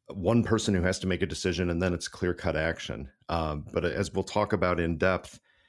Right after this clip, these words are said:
there's a whole lot of actors <laughs> that come to play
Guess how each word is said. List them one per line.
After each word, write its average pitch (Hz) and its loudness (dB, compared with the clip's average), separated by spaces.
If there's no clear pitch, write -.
there's 95 2
a 95 2
whole 131 2
lot 101 2
of 85 2
actors 82 0
<laughs> - -
that - -4
come 90 -4
to 92 0
play 78 0